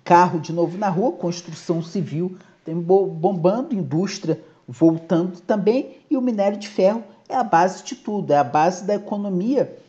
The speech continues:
Tu-, quase tudo tem, tem minério de, se o valor tá de, vai diminuir, segundo aqui o Trading Economics, é muito bom esse site aqui, não precisa ficar pagando Bloomberg,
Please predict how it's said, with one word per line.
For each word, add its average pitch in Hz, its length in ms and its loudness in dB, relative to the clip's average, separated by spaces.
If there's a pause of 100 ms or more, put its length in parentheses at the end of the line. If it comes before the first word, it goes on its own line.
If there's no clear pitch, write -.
(180)
Tu-, 247 160 -6
quase - 360 -2
tudo 269 280 -6
tem, 180 340 -2
tem 175 240 -2
minério 151 380 0
de, - 100 -16
se - 80 -4
o 208 60 0
valor 165 420 2 (240)
tá 160 160 0
de, 151 160 -6
vai 147 340 2
diminuir, 180 600 -2
segundo 156 340 -8
aqui 147 460 -2
o 135 80 -14
Trading 135 580 -2 (300)
Economics, 160 760 -4
é 147 60 2
muito 160 320 -4
bom 151 260 0
esse 160 220 -8
site 151 320 -2
aqui, 226 260 -8
não 190 100 -10
precisa - 200 -10
ficar 226 220 -8
pagando 170 400 -4
Bloomberg, 135 760 -4